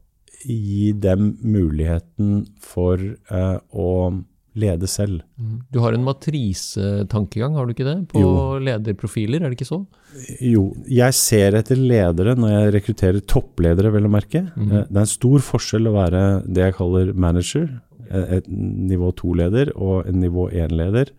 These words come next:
Speaker 1: som er en topp executive, K L-medlem, konsernledelsesmedlem.
Speaker 2: Mhm.
Speaker 1: Fordi det største steppet du tar fra de første lederjobbene du har, til å bli en, en toppleder, det største spranget til å bli en toppleder, det er at du kan ikke lenger sitte ned og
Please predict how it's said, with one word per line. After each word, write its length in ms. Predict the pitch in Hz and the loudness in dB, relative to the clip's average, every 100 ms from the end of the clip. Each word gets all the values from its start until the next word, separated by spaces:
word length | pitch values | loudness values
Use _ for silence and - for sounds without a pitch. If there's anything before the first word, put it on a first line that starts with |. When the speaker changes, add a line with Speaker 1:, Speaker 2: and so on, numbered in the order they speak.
| - - | -20 -20
Speaker 1:
som 140 | - 90 | -6 -2
er 60 | |
en 80 | 90 | -2
topp 200 | - 85 | -2 -2
executive, 600 | 82 - 76 73 85 85 - - - _ | -2 -2 -4 -4 -6 -8 -10 -20 -20 _
K 180 | - 85 69 | -2 2 2
L-medlem, 580 | 69 69 69 78 82 80 - | 0 -2 -2 -2 -4 -8 -6
konsernledelsesmedlem. 1120 | 92 85 73 71 71 76 78 - 76 73 76 - - | -4 -2 -2 -2 -4 -4 -6 -6 -6 -6 -8 -10 -10
Speaker 2:
Mhm. 340 | 95 92 127 151 _ _ - | -8 -6 -8 -12 _ _ -6
Speaker 1:
Fordi 420 | 120 110 113 120 - | 0 4 4 4 0
det 120 | 120 | -2
største 400 | - - - - | 0 -2 -4 -4
steppet 580 | - - 110 - - 135 | -4 -2 0 0 -2 -4
du 100 | 135 | -4
tar 300 | - 98 95 | -2 2 2
fra 460 | - 110 113 117 - - | 0 0 2 2 0 -8
de 200 | 120 107 | -4 0
første 280 | 113 117 - | 0 0 0
lederjobbene 640 | 110 98 82 82 87 92 | 2 4 4 2 2 0
du 80 | 104 | 0
har, 260 | 101 127 165 - _ _ _ _ _ - | 2 0 0 -6 _ _ _ _ _ -4
til 260 | - 104 104 | 2 2 2
å 140 | 110 | 2
bli 220 | 98 95 | 4 4
en, 220 | 95 98 98 | 4 2 2
en 140 | 95 | 0
toppleder, 640 | 95 - - 82 78 85 147 120 | 0 -2 -2 0 0 2 0 0
det 120 | 98 | -4
største 420 | - - - - - | -2 -2 -2 -2 -4
spranget 600 | - - 82 87 104 - | -2 0 2 2 0 0
til 100 | 101 | 0
å 20 | |
bli 120 | 92 | 0
en 80 | 95 | 0
toppleder, 560 | - 98 87 82 120 - - _ _ _ _ - | -2 -4 -2 0 0 -2 -12 _ _ _ _ -2
det 100 | 101 | 2
er 80 | 98 | 2
at 140 | 101 | 2
du 80 | 107 | -2
kan 300 | - - 82 | -4 -2 0
ikke 240 | 87 - 101 | 0 2 0
lenger 320 | 90 82 95 | 0 0 -2
sitte 540 | - - - - - | -4 -2 -2 -2 -4
ned 320 | 98 85 90 | -2 0 0
og 100 | 101 | 0